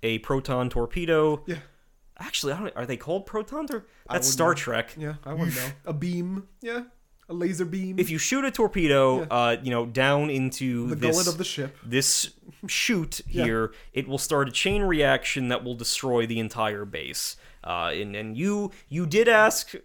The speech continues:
Speaker 1: rightfully
Speaker 2: Yeah.
Speaker 1: so, the question, like,
Speaker 2: <laughs>
Speaker 1: "Why didn't they just cover that up?"
Speaker 2: Put something over that.
Speaker 1: But it, we do learn later that it was, you know,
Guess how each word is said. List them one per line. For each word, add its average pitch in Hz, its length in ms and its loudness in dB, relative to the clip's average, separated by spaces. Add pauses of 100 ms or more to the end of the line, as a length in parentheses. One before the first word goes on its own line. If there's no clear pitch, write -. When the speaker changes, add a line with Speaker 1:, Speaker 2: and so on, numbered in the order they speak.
Speaker 1:
rightfully 175 680 2
Speaker 2:
Yeah. - 40 -4
Speaker 1:
so, 151 260 6
the 151 100 2
question, 139 540 6
like, 127 140 2
Speaker 2:
<laughs> 127 120 4
Speaker 1:
"Why 135 180 8
didn't 131 260 4
they 127 120 2
just 123 220 -2
cover 123 260 2
that 127 180 4
up?" 233 380 4
Speaker 2:
Put 262 180 -4
something 240 240 -2
over 262 200 0
that. 302 260 -6 (200)
Speaker 1:
But 170 360 6
it, 165 260 4
we 160 220 0
do 170 200 0
learn 151 380 4
later 131 380 2
that 120 220 -2 (200)
it 135 160 -4
was, 120 500 0 (600)
you 135 140 -4
know, 113 240 0